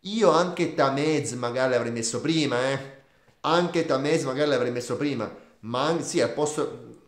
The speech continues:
forse addirittura al posto di Ricci, Tamez, anche un giocatore da far giocare, cioè, i giocatori, ma, allora, io mi, mi dico una cosa, allora,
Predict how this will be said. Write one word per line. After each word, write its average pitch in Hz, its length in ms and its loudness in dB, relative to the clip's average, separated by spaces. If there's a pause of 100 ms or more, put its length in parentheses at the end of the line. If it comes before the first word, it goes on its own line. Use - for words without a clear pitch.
forse 156 480 0
addirittura 117 460 -2
al - 80 -2
posto 127 240 -6
di 117 100 -6
Ricci, 127 360 -4
Tamez, 131 540 -2 (300)
anche 165 340 0
un 131 60 -2
giocatore 123 380 -4
da 123 80 -4
far 160 160 -2
giocare, 127 380 -2
cioè, - 480 -4 (1000)
i 139 100 -10
giocatori, 214 360 -2
ma, 175 220 -8 (140)
allora, 131 300 0
io 202 100 -4
mi, 175 80 -2
mi 104 240 -10
dico 110 140 -8
una 95 100 -6
cosa, 87 300 -10
allora, 92 280 -8